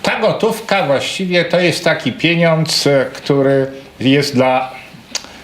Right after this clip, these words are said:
niezdecydowanych. No, ktoś mówi: "Dobrze, no to są jacyś frajerzy". Nie, nie bardzo wiadomo, w co te pieniądze zainwestować.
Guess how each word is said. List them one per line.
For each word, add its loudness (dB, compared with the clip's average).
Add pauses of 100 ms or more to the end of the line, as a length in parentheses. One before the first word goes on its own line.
niezdecydowanych. 0
No, 2
ktoś -2
mówi: 2
"Dobrze, 2 (640)
no 2
to 2
są 0
jacyś 0
frajerzy". 0
Nie, 2 (180)
nie 0
bardzo 0
wiadomo, 0 (1160)
w -14
co 0
te 0
pieniądze 2
zainwestować. 0